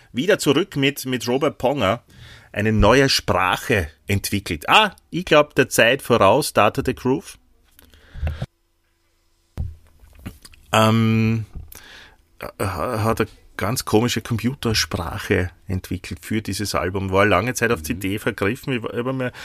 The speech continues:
Speaker 1: versucht, alle Falco C Ds mir zu kaufen und da hat man Data The Groove gar nicht mehr bekommen.
Speaker 2: Aha.
Speaker 1: Äh, nur, äh, Secondhand irgendwo zu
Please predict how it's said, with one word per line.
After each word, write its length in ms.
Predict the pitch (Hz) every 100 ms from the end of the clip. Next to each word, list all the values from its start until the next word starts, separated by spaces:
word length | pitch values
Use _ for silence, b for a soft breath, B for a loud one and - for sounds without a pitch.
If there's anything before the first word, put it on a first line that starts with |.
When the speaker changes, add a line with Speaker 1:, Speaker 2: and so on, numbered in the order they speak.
| B B B
Speaker 1:
versucht, 400 | - - 135 -
alle 240 | 98 123
Falco 380 | - 85 92 -
C 160 | - 123
Ds 360 | - 92 123
mir 300 | 131 123 123
zu 160 | - 117
kaufen 460 | - 80 107 - 131
und 120 | -
da 60 |
hat 100 | 120
man 160 | 123 117
Data 300 | 98 85 -
The 80 | 117
Groove 300 | - 123 -
gar 100 | 110
nicht 80 | 120
mehr 100 | 131
bekommen. 640 | 123 - 98 117 101 123 B B B
Speaker 2:
Aha. 240 | 82 76 98 _
Speaker 1:
Äh, 240 | - - -
nur, 640 | 107 110 110 135 135 131 107 107 110
äh, 40 | 110
Secondhand 1040 | - 113 113 131 - 120 110 139 - - _ _ -
irgendwo 580 | 120 151 143 107 113 147
zu 440 | - 117 117 117